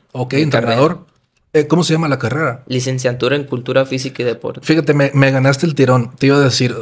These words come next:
Speaker 1: no me gusta que, eh, enseñarle a los niños. Te dije, "En una de esas eres entrenador". O sea, luego, luego tienes, eh, digamos, eh, en automático el querer enseñar.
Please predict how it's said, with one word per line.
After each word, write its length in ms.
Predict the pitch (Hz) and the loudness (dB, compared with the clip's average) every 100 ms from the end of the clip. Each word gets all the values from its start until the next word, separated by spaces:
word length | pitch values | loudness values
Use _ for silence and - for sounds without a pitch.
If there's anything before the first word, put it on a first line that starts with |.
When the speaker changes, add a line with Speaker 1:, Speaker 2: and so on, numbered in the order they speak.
| 113 | -4
Speaker 1:
no 160 | 143 | 0
me 120 | 180 151 | 2 0
gusta 560 | 160 156 - 165 156 | 0 -2 -2 -2 -2
que, 100 | 135 | -2
eh, 500 | 131 120 113 113 98 117 | -6 -6 -8 -10 -10 -12
enseñarle 640 | 117 123 127 143 151 151 | -8 -6 -2 0 0 2
a 60 | 131 | 0
los 140 | 120 | 0
niños. 480 | 131 151 147 139 - | -2 0 2 0 -2
Te 80 | 127 | -6
dije, 180 | 120 117 | -6 -10
"En 220 | 107 107 113 | -12 -8 -2
una 160 | 160 | 0
de 80 | 180 | 0
esas 180 | 151 143 | 0 -2
eres 220 | 143 127 | -2 0
entrenador". 640 | 131 123 110 104 143 135 - _ _ _ _ - | -2 -2 -4 -2 -4 -4 -12 _ _ _ _ -8
O 40 | |
sea, 120 | 113 | -6
luego, 240 | 110 120 127 | -2 -2 0
luego 280 | 127 131 | 0 0
tienes, 600 | 127 120 120 123 127 - - - - - | -2 -4 -4 -4 -4 -6 -10 -20 -20 -18
eh, 280 | 113 113 110 | -8 -4 -4
digamos, 840 | 107 110 113 123 123 117 - - _ - | -4 -4 -4 -2 -2 -2 -4 -6 _ -14
eh, 440 | 113 107 104 101 | -10 -8 -8 -8
en 200 | 113 113 | -6 -4
automático 920 | 113 110 110 113 113 135 127 120 113 | -4 -4 -4 -4 -2 -4 -2 -2 -2
el 280 | 110 104 104 | -2 -6 -8
querer 260 | 113 107 113 | -8 -6 -4
enseñar. 720 | 123 110 113 110 117 117 | -4 -4 -6 -4 -6 -6